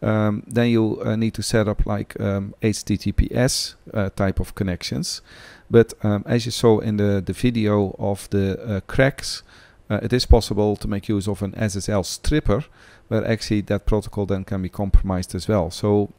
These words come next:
you really need to implement, um, multiple layers of security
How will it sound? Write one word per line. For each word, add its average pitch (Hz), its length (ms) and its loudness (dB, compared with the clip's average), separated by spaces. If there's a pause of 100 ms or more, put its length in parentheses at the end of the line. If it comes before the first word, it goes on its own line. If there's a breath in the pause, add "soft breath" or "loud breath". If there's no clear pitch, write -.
(120)
you 110 120 2
really 131 260 2
need 117 180 0
to - 120 -8
implement, 104 760 0
um, 98 480 -2
multiple 110 500 0
layers 110 340 0
of 107 120 -4
security 120 640 -2